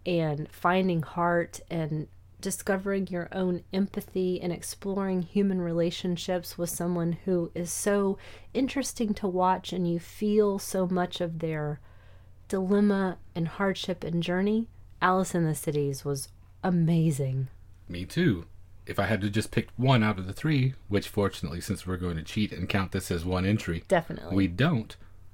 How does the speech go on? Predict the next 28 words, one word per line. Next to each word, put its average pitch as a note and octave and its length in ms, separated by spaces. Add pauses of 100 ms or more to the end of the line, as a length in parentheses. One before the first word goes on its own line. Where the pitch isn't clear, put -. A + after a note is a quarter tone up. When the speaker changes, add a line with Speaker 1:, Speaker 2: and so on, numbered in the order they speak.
(120)
Speaker 2:
Alice G#2+ 300
in G2 80
the F#2+ 80
Cities F#2 360
was F#2 140
also F2+ 440
far G2+ 340
and F#2+ 80
away F2 240
my D#2+ 260
favorite. - 680 (240)
The G#2+ 100
thing D#3 240
I C3+ 100
like A#2+ 180
so B2 100
much A#2 200
about F#2+ 320
these A2 200
movies, A#2 600
and A2 120
Alice A2 360
in G2+ 100
particular, G2 540
like F#2 240
you F#2 60
mentioned, G2 440 (600)
is F#2+ 640